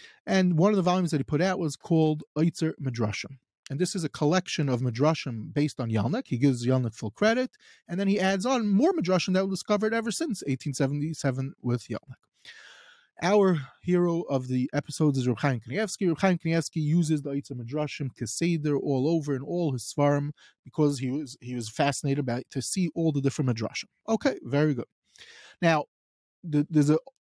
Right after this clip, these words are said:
discussion about, in general, about Eisenstein. This caused the whole recent discussion a few years back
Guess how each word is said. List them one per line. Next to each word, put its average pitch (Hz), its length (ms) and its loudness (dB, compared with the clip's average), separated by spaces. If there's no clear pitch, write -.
discussion 202 540 -2
about, 170 380 0
in 151 80 -6
general, 165 360 0
about 139 240 -4
Eisenstein. 156 480 0
This 139 180 0
caused 147 380 2
the 123 80 -4
whole 143 340 0
recent 143 340 0
discussion 147 480 -2
a 123 40 -8
few 147 180 -8
years 123 220 -4
back 143 320 0